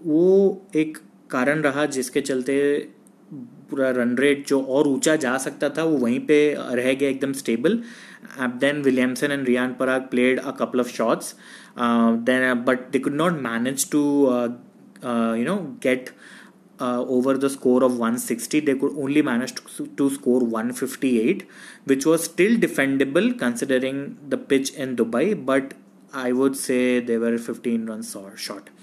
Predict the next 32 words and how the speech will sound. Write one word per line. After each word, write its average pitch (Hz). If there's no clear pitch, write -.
वन 131
सेवेंटी, 147
वन 143
एटी 147
दुबई 123
में 131
बहुत 107
अच्छा 123
स्कोर 139
होता 139
है, 165
लेकिन 175
वन 127
फिफ्टी 143
एट 160
चलेगा। 226
अ, -
अगर 131
हम 131
कंसिडर 123
करें 127
जो 123
एसआरएच 120
की -
बॉलिंग 117
को 160
देखते 151
हुए, 185
तो 135
yes, 107
it 120
was 113